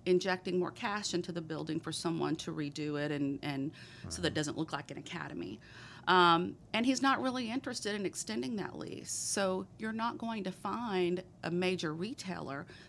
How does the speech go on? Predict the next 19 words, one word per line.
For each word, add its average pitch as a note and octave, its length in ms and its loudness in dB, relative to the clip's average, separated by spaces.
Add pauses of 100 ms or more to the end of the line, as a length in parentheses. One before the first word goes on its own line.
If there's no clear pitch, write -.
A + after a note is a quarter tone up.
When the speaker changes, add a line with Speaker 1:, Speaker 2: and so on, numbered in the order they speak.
Speaker 1:
that F#3 100 -2
is F3 140 2
gonna F3 180 2
come E3+ 280 0
in E3+ 80 4
and E3 100 4
invest F3 500 0
in E3+ 80 0
that D#3 180 -2
situation D3+ 880 -4 (540)
if F#3+ 140 2
they F3 100 4
can't G#3 380 -4
get - 160 -4
longer D#3+ 340 2
than D3+ 140 -2
a D3+ 60 -2
four-year - 520 -10
lease. - 560 -10